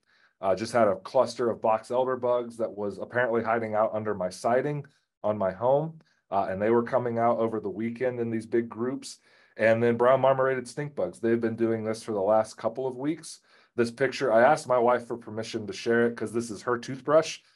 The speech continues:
If you look closely, you'll see two brown marmorated stink bugs hanging out, uh, on the bristly <laughs> portion of her toothbrush. I was speaking in Elizabethtown a couple weeks ago, and I got this picture,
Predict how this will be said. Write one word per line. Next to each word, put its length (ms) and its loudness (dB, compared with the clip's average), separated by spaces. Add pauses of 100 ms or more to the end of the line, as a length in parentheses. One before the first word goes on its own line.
(320)
If 100 -12
you 120 -2
look 180 2
closely, 400 0
you'll 140 2
see 360 -2 (120)
two 240 -2
brown 300 6
marmorated 520 4
stink 260 -10
bugs 320 -4
hanging 360 -4
out, 280 4 (340)
uh, 220 4
on 220 4
the 60 0
bristly 460 -2
<laughs> 0 -
portion 480 0
of 200 2
her 100 -2
toothbrush. 640 -2 (420)
I 140 6
was 180 4
speaking 520 -8
in 100 -4
Elizabethtown 880 0
a 80 -8
couple 280 -4
weeks 260 -8
ago, 240 0
and 80 0
I 100 0
got 220 4
this 180 -4
picture, 540 -6